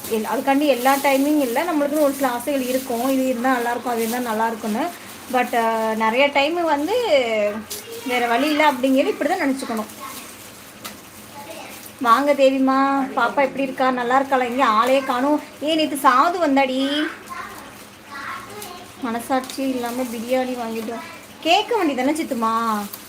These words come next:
நான் அந்த மாதிரி சாப்பிடாம இருக்கேனே, உங்களுக்கு அதை பத்தில எந்த கவலையுமே இல்லையான்னு கேட்டுரு. நம்ம ம-, மனசுக்குள்ளே வச்சுட்டு இருக்கக்கூடாது. வெளியிலேருந்து சாப்பிட்டு வந்தா கூட தெரியாது, வீட்டுக்கு கொண்டுட்டு வந்து இந்த மாதிரி சாப்பிடும்போது,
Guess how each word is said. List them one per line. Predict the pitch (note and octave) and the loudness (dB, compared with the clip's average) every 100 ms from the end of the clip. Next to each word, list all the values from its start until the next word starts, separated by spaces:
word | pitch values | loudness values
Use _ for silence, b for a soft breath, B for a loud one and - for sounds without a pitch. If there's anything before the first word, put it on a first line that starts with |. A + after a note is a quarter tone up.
| - - - | -18 -18 -8
நான் | C4 C4 | 0 2
அந்த | B3+ | 2
மாதிரி | D#4 - | 0 2
சாப்பிடாம | B3 C4 C4+ C4+ D4 C4 | 2 2 4 4 4 2
இருக்கேனே, | A3+ A#3+ A#3 A#3+ | 0 -4 -2 0
உங்களுக்கு | C4 A#3+ A3+ | 0 0 -2
அதை | A3 | 0
பத்தில | A#3 A3 D#4 | -2 0 2
எந்த | C4 B3+ | 2 0
கவலையுமே | B3+ B3 B3 C4+ | 0 0 2 0
இல்லையான்னு | B3+ B3 D#4 - | 0 0 -2 0
கேட்டுரு. | D#4 G4+ G4+ D#4 | 0 0 0 -2
நம்ம | B3 B3 A#3 A#3 | -2 -2 -2 -2
ம-, | A#3 A#3 | 0 -2
மனசுக்குள்ளே | C#4 - E4+ | -2 0 -2
வச்சுட்டு | C4 | -2
இருக்கக்கூடாது. | D4 C4 A#3+ A3 G#3 F3+ - - - - - - - - - - - - - - - - - - - - - - - - - - | -4 -2 0 2 0 -2 -4 -10 -14 -14 -16 -18 -20 -20 -20 -20 -18 -16 -16 -18 -18 -18 -18 -18 -20 -20 -20 -20 -18 -18 -12 2
வெளியிலேருந்து | C4 E4 F4 F4 | 2 4 2 2
சாப்பிட்டு | F#4 D4 C#4 C#4+ | 4 4 6 4
வந்தா | C4+ | 2
கூட | C4 C#4+ | 2 2
தெரியாது, | C#4 A#3+ A#3+ A#3 A#3+ A#3 | 2 2 2 0 2 0
வீட்டுக்கு | C4+ D#4 D4+ | -2 -2 2
கொண்டுட்டு | C4 B3+ | 2 4
வந்து | B3+ B3 | 2 2
இந்த | C4 | 2
மாதிரி | A#3+ C4 | 2 -2
சாப்பிடும்போது, | B3+ A3+ A#3+ A#3 A3+ A#3+ | -2 -2 -4 -2 0 2